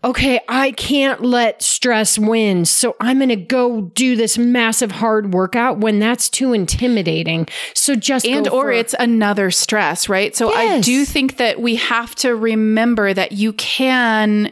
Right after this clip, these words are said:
Speaker 2: you can overstress physically, you can overstress mentally. Um, and sometimes you just have to be kind to yourself. So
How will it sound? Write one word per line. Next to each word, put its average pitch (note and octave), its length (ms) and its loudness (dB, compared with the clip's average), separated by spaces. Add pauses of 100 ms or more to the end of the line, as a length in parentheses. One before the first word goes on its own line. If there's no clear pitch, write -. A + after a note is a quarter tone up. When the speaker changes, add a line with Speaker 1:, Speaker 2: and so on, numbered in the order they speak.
(120)
Speaker 2:
you G#3 200 0
can A#3+ 280 -2
overstress A3 1120 0
physically, G#3 500 -2
you B3 240 2
can G#3+ 240 -2
overstress G3+ 580 -2
mentally. F3+ 640 0 (540)
Um, F3+ 680 0 (220)
and G3 380 2
sometimes A3+ 500 0
you G#3 60 0
just G3 300 -2
have G3+ 220 -2
to - 100 -4
be F3+ 160 -4
kind D3 340 -4
to - 100 -2
yourself. - 540 -4 (320)
So B3 300 0